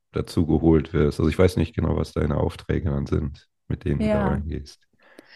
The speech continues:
Speaker 2: Also, ähm, meistens oder ganz, ganz viel,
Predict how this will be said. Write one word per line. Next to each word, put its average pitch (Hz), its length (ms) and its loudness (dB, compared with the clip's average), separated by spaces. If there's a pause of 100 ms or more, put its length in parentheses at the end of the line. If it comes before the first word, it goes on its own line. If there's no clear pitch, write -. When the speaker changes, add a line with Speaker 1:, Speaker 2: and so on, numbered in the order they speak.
(1400)
Speaker 2:
Also, 170 520 4 (140)
ähm, 160 640 0 (240)
meistens 196 600 6
oder 165 160 8
ganz, 214 320 8
ganz 185 240 4
viel, 220 440 10